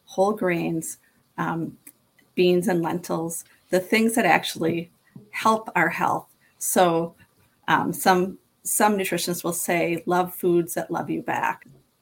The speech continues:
So finding those foods that you love, like fruits and vegetables that you enjoy eating, um, eating more whole grains, and eating less red meat, processed meats, eating fish on a regular basis.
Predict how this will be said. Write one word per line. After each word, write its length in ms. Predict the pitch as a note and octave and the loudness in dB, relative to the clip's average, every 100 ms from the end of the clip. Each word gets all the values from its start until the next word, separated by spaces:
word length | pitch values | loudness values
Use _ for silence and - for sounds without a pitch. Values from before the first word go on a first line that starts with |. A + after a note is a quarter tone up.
| _ | _
So 200 | - G3 | -2 2
finding 400 | G3 G3 F#3+ G3+ | 6 8 8 4
those 200 | F3+ - | 4 2
foods 280 | - A#3 G3+ | 0 0 2
that 100 | G#3+ | 0
you 120 | E3+ | 0
love, 420 | D#3 E3+ F#3 E3+ - | 0 0 2 0 -4
like 180 | - | -8
fruits 320 | - F#3+ F#3+ F#3+ | -4 -4 -2 -4
and 140 | E3+ | -4
vegetables 540 | F3+ - - F3 E3 | -4 -6 -8 -8 -6
that 160 | F3 - | -6 -4
you 120 | E3+ | -4
enjoy 640 | E3 E3 - F3+ F3 E3+ - | -4 -6 -6 -4 -2 -4 -6
eating, 460 | E3 E3 D#3 E3 - - - - | -8 -8 -8 -10 -14 -20 -18 -8
um, 240 | E3 F3 - | -4 -4 -2
eating 340 | F3+ F3 E3+ | -2 0 -2
more 300 | E3+ F3 F3 | -2 -4 -6
whole 280 | - F3+ F3 | -4 -2 -2
grains, 640 | - F3 E3 D3 F3+ - _ _ G#3+ | -4 -6 -6 -8 -10 -12 _ _ -6
and 120 | - | -4
eating 300 | A3 A#3+ F#3 | 0 2 0
less 400 | E3 F#3 - - _ _ - | 0 -2 -2 -10 _ _ -4
red 280 | F3+ F3 F3 | -2 0 -2
meat, 300 | F3 F3 - | -2 -4 -8
processed 640 | - G#3+ - F3+ F3 - | -6 -6 -6 -8 -8 -8
meats, 460 | F#3 E3+ - - - _ _ _ _ _ _ _ - | -6 -6 -6 -12 -14 _ _ _ _ _ _ _ 0
eating 220 | F#3+ F3 | 2 2
fish 360 | - F#3+ F#3 | 0 -2 -2
on 100 | F3+ | -2
a 60 | F3 | -2
regular 400 | E3+ E3 F3+ E3+ | -2 -2 -4 -4
basis. 720 | F3 E3+ E3 - E3 - - | -4 -6 -6 -6 -8 -8 -14